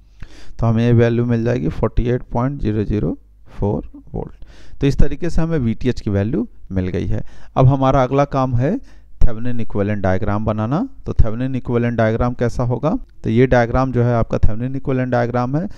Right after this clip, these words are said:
और यहाँ से हम बड़े आराम से जो है आईएल की वैल्यू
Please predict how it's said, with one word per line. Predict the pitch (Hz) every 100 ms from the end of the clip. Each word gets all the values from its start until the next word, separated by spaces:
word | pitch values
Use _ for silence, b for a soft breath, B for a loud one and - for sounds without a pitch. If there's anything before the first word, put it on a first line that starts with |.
| B B -
और | 113
यहाँ | 117 135
से | -
हम | 127 135 135
बड़े | 120 127
आराम | 120 127 131
से | - 117
जो | 110
है | 110 185 -
आईएल | - 110 113
की | -
वैल्यू | 107 104 107 202